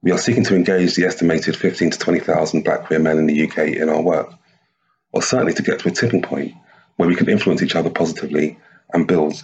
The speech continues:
relevant support. The initial stage of this work requires, uh, us to build trust in each other and to change the habit of invisibility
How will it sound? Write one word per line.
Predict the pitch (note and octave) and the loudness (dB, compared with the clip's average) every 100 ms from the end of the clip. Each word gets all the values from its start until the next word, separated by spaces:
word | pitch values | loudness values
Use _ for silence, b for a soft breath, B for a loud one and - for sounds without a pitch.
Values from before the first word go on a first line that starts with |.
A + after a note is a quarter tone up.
| - | -6
relevant | E2+ D#2 D2 - | -2 0 0 -4
support. | - - D#2+ - - - - _ _ _ _ _ _ _ - | -4 -2 -2 -4 -18 -20 -20 _ _ _ _ _ _ _ 0
The | |
initial | F#2+ B2+ G2+ | 2 2 0
stage | - E2+ | 0 -2
of | F2+ | -2
this | E2+ - | -2 -2
work | D#2 - - _ - | -2 -2 -8 _ -8
requires, | - E2+ D#2+ D#2 - - _ _ _ _ - | -4 -2 0 0 -4 -16 _ _ _ _ -2
uh, | |
us | D2+ - D#2 - | -2 -2 -4 -8
to | - | -2
build | E2 D#2 | -2 0
trust | - E2 - | -2 -2 0
in | D#2+ | 0
each | D#2 | 0
other | D#2+ C#2 - _ _ _ _ b b | -2 -2 -8 _ _ _ _ b b
and | D#2+ | -4
to | - | -2
change | - G2+ F2 | 0 2 2
the | - | 0
habit | G2 F2+ | 0 0
of | E2 | 0
invisibility | D#2 D#2 E2 F2 D#2+ - C#2+ | -2 -2 0 0 0 -2 -8